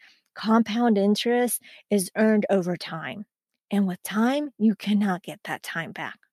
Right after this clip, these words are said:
So it's really critical. I don't care if you're s-, investing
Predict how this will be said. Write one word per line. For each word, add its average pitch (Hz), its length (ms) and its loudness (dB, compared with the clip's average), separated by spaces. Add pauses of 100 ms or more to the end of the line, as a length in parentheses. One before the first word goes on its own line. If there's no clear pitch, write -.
(440)
So 190 320 0
it's - 260 -2 (140)
really 220 380 2
critical. 185 460 -6
I 196 100 -2
don't 208 220 -2
care 196 240 0
if 190 120 -6
you're 185 100 -4
s-, 180 80 -8 (120)
investing 190 840 -2